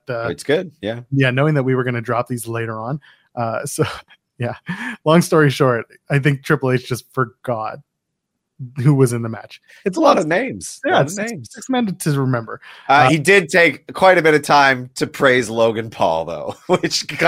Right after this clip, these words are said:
Speaker 1: As
Speaker 2: makes it a
Speaker 1: uh,
Speaker 2: little bit less dis-, like, it's a little grosser <laughs> that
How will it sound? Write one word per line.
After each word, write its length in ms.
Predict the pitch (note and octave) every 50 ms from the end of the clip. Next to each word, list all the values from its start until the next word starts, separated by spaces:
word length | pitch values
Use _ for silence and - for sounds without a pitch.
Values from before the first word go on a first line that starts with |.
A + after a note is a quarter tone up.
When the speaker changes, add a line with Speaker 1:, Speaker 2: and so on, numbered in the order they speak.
| E3 D3+
Speaker 1:
As 120 | D3+ D3
Speaker 2:
makes 260 | C#3+ D3+ D#3+ - -
it 100 | C#3+ C#3+
a 40 | C3+
Speaker 1:
uh, 80 | D3 C#3+
Speaker 2:
little 200 | C#3+ C#3+ C#3+ B2
bit 200 | C3 C3+ B2+ - -
less 320 | C3 C3+ C3 B2 - -
dis-, 260 | _ - B2+ - - - _ _ - - G#3 G#3 G3 - A4
like, 240 | - E3+ E3 E3 -
it's 140 | E3 C#3+ D3
a 80 | D#3+
little 260 | D#3 E3 E3+ E3 D3 C3
grosser 800 | A2+ C3 B2+ B2+ B2 A2+ D3 D3+ - - - - - C3+ - - _
<laughs> 40 | _
that 200 | C#3 C3 B2+